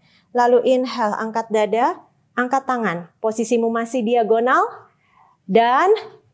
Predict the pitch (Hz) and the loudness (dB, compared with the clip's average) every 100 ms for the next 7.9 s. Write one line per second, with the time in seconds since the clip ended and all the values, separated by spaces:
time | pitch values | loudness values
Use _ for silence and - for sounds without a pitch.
0 | _ - - 330 339 - 302 285 285 294 | _ -4 0 2 2 0 2 2 2 0
1 | 359 415 - - _ _ _ 339 339 320 | 0 -2 -10 -20 _ _ _ 0 2 0
2 | 320 311 285 262 226 247 247 - 254 240 | 0 0 0 0 0 -2 -4 -6 -4 -2
3 | 254 208 320 403 - - - - - - | -2 2 4 2 -2 -16 -20 -20 -20 -20
4 | _ _ - 220 214 175 - 175 165 123 | _ _ 0 0 2 0 -2 -4 -4 -8
5 | 127 - _ _ _ _ - 220 220 214 | -10 -16 _ _ _ _ -2 0 0 0
6 | 202 208 208 - 160 151 _ _ _ _ | -2 -6 -6 -4 -4 -4 _ _ _ _
7 | _ 202 196 208 208 226 226 277 | _ -4 -2 -4 -4 -2 2 2